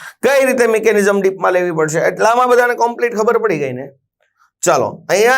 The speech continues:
actually અહીંયાથી એન ટુ પ્લસ દૂર થાય ત્યારે અહીંયા કાર્બોકેટાયન જનરેટ થાય અને જા-,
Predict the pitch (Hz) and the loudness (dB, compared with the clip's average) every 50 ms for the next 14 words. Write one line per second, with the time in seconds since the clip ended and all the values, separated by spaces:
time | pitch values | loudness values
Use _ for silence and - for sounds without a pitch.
0 | 254 233 226 - - 226 233 240 254 247 247 185 208 214 220 220 220 240 226 202 | 2 2 0 0 -2 -2 0 0 0 -2 -2 -2 0 2 2 2 2 0 2 2
1 | 196 202 214 220 214 202 220 262 277 269 262 247 233 240 226 202 190 220 220 220 | 2 0 0 -2 -4 -4 -2 -2 -2 -2 0 0 0 2 0 0 0 0 -2 0
2 | 196 220 220 254 269 254 247 226 226 233 233 233 226 220 220 220 190 196 202 208 | 2 2 2 2 2 2 0 0 2 0 -2 -2 -4 -4 0 2 4 4 4 2
3 | 208 220 240 226 - 214 202 196 208 220 226 226 220 208 220 214 202 214 226 226 | 2 -2 -4 -4 -4 -10 -4 0 0 0 0 0 0 -2 -2 0 2 2 2 0
4 | 220 208 - 180 151 139 131 143 143 135 - - 143 143 - | 0 -2 -2 -2 -2 0 -2 -4 -6 -4 0 -2 -2 -2 -4